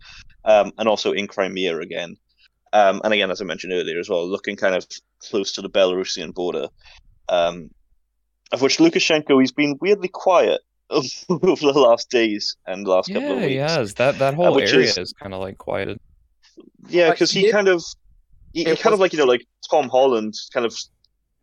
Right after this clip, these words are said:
Speaker 1: tweeting spoilers all the time. He kind of seemed to be, he was saying a bit too much that Putin was, wasn't happy with. Um, 'cause I know there's a, uh, a vote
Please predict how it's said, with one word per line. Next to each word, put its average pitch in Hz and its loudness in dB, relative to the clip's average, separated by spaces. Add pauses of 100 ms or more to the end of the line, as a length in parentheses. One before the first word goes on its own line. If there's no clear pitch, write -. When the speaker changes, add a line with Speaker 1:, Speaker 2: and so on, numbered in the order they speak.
Speaker 1:
tweeting 110 -6
spoilers 120 2
all 107 -4
the 95 -2
time. 104 -2
He 123 -6
kind 151 -2
of 151 -4
seemed 131 -6
to - -20
be, 120 -10
he - -10
was 110 -6
saying 117 -2
a 104 -6
bit - -8
too - -8
much 113 0
that 98 -12
Putin 101 -8
was, 98 -6
wasn't 104 -6
happy 110 -2
with. 90 -4 (640)
Um, 95 2 (100)
'cause - -6
I 135 2
know 135 4
there's 120 2
a, 101 -2 (160)
uh, 92 2 (220)
a 104 -4
vote 117 -2